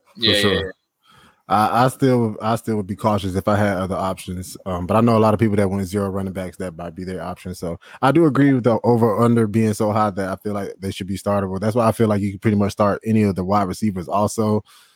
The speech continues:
Speaker 2: Um, do y'all got any, Javar, who do you feel like is gonna be the, the, the most highest scoring wide receiver on the team? I got, I got, ooh, I don't know. It was a report that
Speaker 1: Who you
Speaker 2: came out
Speaker 1: talking
Speaker 2: this week
Speaker 1: about?
Speaker 2: saying, uh,
Speaker 1: Bucks?
Speaker 2: Tampa Bay,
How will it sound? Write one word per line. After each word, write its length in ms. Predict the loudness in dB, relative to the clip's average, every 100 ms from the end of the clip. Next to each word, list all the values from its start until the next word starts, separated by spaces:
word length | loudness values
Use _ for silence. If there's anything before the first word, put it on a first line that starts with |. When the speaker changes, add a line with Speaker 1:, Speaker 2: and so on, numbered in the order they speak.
| _ 0
Speaker 2:
Um, 240 | 2 4
do 80 | 4
y'all 200 | 4 4
got 240 | 2 0
any, 580 | 0 0 2 2 2 0 -2
Javar, 320 | -2 2 2
who 120 | 4 2
do 60 |
you 80 | 2
feel 160 | 2 0
like 180 | 2 -2
is 80 |
gonna 160 | -2 0
be 120 | 0
the, 200 | -2 -4 -8
the, 300 | -10 -8 -12
the 120 | -16 -8
most 220 | -8 -4
highest 400 | -2 0 -2 -6
scoring 580 | -6 -2 -2 -6 -12 _ _ _
wide 240 | 0 0 0
receiver 320 | -6 -6 -6
on 120 | -10
the 60 | -10
team? 240 | -12 -2
I 120 | 0
got, 380 | 2 2 2 -2 _ _ _ _ _ _ _ _ -20 -20 -20 -20 _ _ -4
I 100 | -2
got, 260 | 0 -2 -2
ooh, 280 | 0 0 -2
I 160 | 0
don't 160 | 2 4
know. 100 | 4
It 100 | 4
was 160 | 4 2
a 40 |
report 320 | 2 2 2
that 60 | 4
Speaker 1:
Who 60 |
you 60 | 2
Speaker 2:
came 120 | 4
out 60 | 4
Speaker 1:
talking 120 | 2
Speaker 2:
this 80 | 2
week 100 | 2
Speaker 1:
about? 120 | 0
Speaker 2:
saying, 600 | 0 2 4 2 0 -6 _ -2
uh, 200 | 0 0
Speaker 1:
Bucks? 120 | -2
Speaker 2:
Tampa 220 | -2 -2 2
Bay, 280 | 2 2